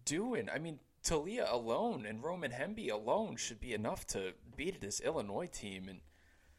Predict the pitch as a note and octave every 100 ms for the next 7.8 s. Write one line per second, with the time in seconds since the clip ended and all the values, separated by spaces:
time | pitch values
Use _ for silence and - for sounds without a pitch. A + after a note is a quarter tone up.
0 | - - - A2+ A2 G#2+ C3 D#3 - C3
1 | - A2 B2 G#2+ - A2+ G#2+ G#2+ A#2+ -
2 | A2 G#2+ G#2+ G#2 G#2+ A#2 A#2+ B2 B2 -
3 | A2 G#2 G#2 G2+ - G#2+ G#2+ G#2+ G2+ G2
4 | F2 G2 G2 - _ - _ - G#2 F#2
5 | G2+ - G#2 G#2 G2+ G2+ G#2 G#2 A2 G#2
6 | G#2 G2+ G2+ G2 G#2+ - - G#2 - G2+
7 | F#2+ G2 G#2 A2 - A2+ A2+